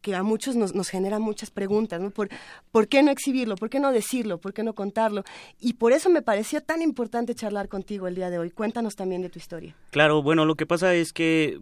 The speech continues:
Speaker 2: pues, yo empecé desde muy chico, desde los seis años que empecé a sentir que había algo diferente en mí.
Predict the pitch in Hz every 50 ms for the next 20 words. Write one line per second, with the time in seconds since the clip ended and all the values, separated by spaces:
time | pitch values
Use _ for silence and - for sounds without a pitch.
0 | - - 113 113 101 104 120 123 135 131 - 131 - 127 123 127 127 117 101 98
1 | 101 107 117 113 - - 113 107 - 123 139 120 98 92 92 101 95 92 95 98
2 | - - 113 120 - 120 120 120 120 113 - - 104 92 - 95 90 - 104 101
3 | 110 104 98 107 104 104 - 104 95 101 98 98 98 101 98 101 98 92 92 -
4 | 95 92 98 104 110 104 110 98 98 98 101 110 131